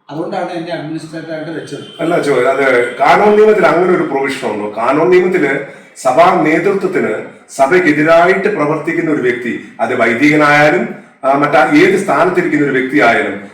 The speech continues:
Speaker 2: ഏത് സമയത്തും മാറ്റാം എന്ന് കാനോൻ നിയമം പറയുമ്പോൾ ഫാദർ നരികുളം കാനോൻ നിയമ വിദഗ്ധനായതുകൊണ്ടാണോ അദ്ദേഹത്തെ സഭ ഭയപ്പെടുന്നുണ്ടോ, അല്ലെ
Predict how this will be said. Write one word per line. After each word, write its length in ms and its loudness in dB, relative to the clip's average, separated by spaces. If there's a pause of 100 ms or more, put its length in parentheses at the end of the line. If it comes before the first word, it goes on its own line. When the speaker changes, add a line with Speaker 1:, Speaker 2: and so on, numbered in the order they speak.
(140)
Speaker 2:
ഏത് 340 4
സമയത്തും 500 0
മാറ്റാം 460 2
എന്ന് 140 0
കാനോൻ 360 0
നിയമം 260 0
പറയുമ്പോൾ 640 -2 (240)
ഫാദർ 320 4
നരികുളം 760 4 (140)
കാനോൻ 440 4
നിയമ 220 4
വിദഗ്ധനായതുകൊണ്ടാണോ 1400 4 (180)
അദ്ദേഹത്തെ 400 2
സഭ 340 4
ഭയപ്പെടുന്നുണ്ടോ, 600 4
അല്ലെ 260 2